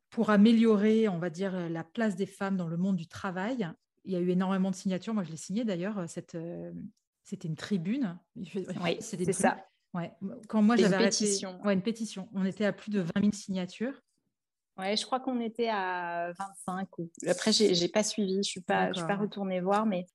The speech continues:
Speaker 2: mais oui, non, mais c'est une belle
Speaker 1: C'était
Speaker 2: histoire,
Speaker 1: hyper
Speaker 2: ce
Speaker 1: intéressant.
Speaker 2: collectif.
Speaker 1: Ah ouais,
Speaker 2: Ouais.
Speaker 1: passionnant.
Speaker 2: Moi, j'ai, j'ai, j'ai adoré. Et puis, euh, c'est génial de, de pouvoir mettre toutes nos expertises, euh,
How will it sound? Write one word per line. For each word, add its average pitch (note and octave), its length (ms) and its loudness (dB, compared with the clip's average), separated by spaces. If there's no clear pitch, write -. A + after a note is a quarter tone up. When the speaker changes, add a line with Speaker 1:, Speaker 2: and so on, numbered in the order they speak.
Speaker 2:
mais G3 100 4
oui, B3 240 8
non, G3 140 0
mais F#3 100 -4
c'est F#3 160 -8
une E3+ 280 -4
belle F#3+ 180 2
Speaker 1:
C'était A3 140 4
Speaker 2:
histoire, A#3 240 4
Speaker 1:
hyper A3+ 100 6
Speaker 2:
ce G#3+ 80 0
Speaker 1:
intéressant. G3 340 4
Speaker 2:
collectif. F3+ 380 -6
Speaker 1:
Ah F3+ 160 -2
ouais, E3 280 -2
Speaker 2:
Ouais. F#3+ 200 -4
Speaker 1:
passionnant. F#3+ 320 -2
Speaker 2:
Moi, F3+ 80 -4
j'ai, - 100 -8
j'ai, F#3 340 2
j'ai F3+ 280 -4
adoré. G#3 520 2
Et E3 60 -4
puis, F3 280 -12
euh, D#3 140 -8
c'est - 240 4
génial F#3 420 6
de, F3+ 220 6
de F#3 160 -2
pouvoir F#3 420 -2
mettre F#3+ 300 -2
toutes - 180 -4
nos G3 160 2
expertises, F#3+ 920 0
euh, E3+ 300 -2